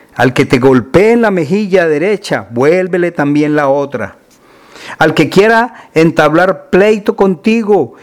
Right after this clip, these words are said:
y llevarse tu túnica, déjale también la capa. Y a cualquiera que te obligue a andar una milla, ve con él dos.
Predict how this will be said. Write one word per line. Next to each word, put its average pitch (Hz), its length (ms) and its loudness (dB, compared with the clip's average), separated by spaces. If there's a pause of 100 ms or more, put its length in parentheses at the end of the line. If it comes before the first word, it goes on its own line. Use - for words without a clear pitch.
(140)
y 156 140 2
llevarse 165 560 2
tu - 200 0
túnica, 220 580 0
déjale 175 800 0
también 170 480 -2
la 151 140 -2
capa. 151 500 -6 (360)
Y 139 120 2
a 127 140 0
cualquiera 160 720 0
que 190 120 -2
te - 160 0
obligue 175 520 0
a 160 60 0
andar 151 600 -4
una 214 320 2
milla, 208 460 -2
ve 147 360 -2
con 202 160 -2
él 190 220 -4
dos. - 440 -2